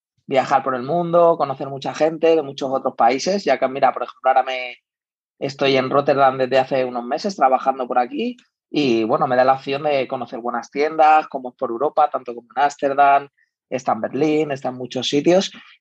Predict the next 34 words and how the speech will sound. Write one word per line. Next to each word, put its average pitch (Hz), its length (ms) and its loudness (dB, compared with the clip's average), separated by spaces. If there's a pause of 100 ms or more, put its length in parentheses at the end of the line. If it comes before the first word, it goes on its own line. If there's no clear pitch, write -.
y 165 360 4
eso 139 280 2
ha 135 100 4
hecho 139 200 -4
también 143 320 -6
de 156 100 -8
que 147 60 -8
mi 131 120 -14
colección 127 480 -8
crezca 135 400 0
bastante 127 600 0
y 117 200 -6
que - 120 -16
me 110 100 -14
conozca 113 340 -6
mucha 113 240 -10
gente 123 520 0 (400)
de 127 120 2
otros 120 220 2
países. 135 540 2 (560)
Eh, 123 1200 2
bueno, 147 380 -4 (320)
coleccionar 147 720 0
Air 165 160 2
Max 185 500 -2 (120)
y 175 100 -10
también 143 300 -8
colecciono 135 420 -8
también 127 460 -6
otras 127 440 2
zapatillas, 131 500 0
aunque 120 200 -4
Air 139 300 4
Max 180 420 0